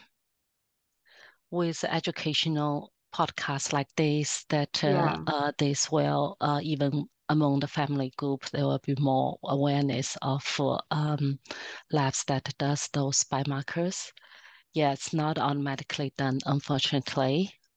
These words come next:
Speaker 2: Yeah, this
Speaker 1: Um,
Speaker 2: is extremely important for
Speaker 1: yeah.
Speaker 2: families, I feel like. I feel like there's a lot of families that don't know about this. So the best bet is to find, uh, a s-, a specialist in
Speaker 1: Yeah.
Speaker 2: this disease and then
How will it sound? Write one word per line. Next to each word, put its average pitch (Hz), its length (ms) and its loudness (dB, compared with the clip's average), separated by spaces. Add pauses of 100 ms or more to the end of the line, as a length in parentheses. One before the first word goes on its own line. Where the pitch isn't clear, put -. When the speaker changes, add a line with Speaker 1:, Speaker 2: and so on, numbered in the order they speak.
(120)
Speaker 2:
Yeah, 202 280 6
this 190 200 2
Speaker 1:
Um, - 20 2
Speaker 2:
is 247 80 2
extremely 214 760 4
important 170 560 0
for 156 160 -4
Speaker 1:
yeah. 156 60 -10
Speaker 2:
families, 180 640 0
I 160 100 0
feel 160 180 0
like. 147 200 0
I 170 80 0
feel 165 140 -2
like 170 140 2
there's 175 180 0
a 165 60 2
lot 156 160 4
of 165 80 -2
families 160 340 -2
that 139 240 -6
don't 156 360 2 (800)
know 196 180 8
about 180 280 4
this. 151 200 -2
So 170 200 4
the 170 200 2
best 170 320 4
bet 185 160 6
is 175 140 6
to 170 100 0
find, 165 640 0 (540)
uh, 151 340 4
a 165 40 2
s-, - 320 0
a 170 80 6
specialist 170 800 4
in 165 300 2
Speaker 1:
Yeah. 160 220 2 (120)
Speaker 2:
this 160 160 0
disease 165 480 4
and 156 180 -2
then 147 260 0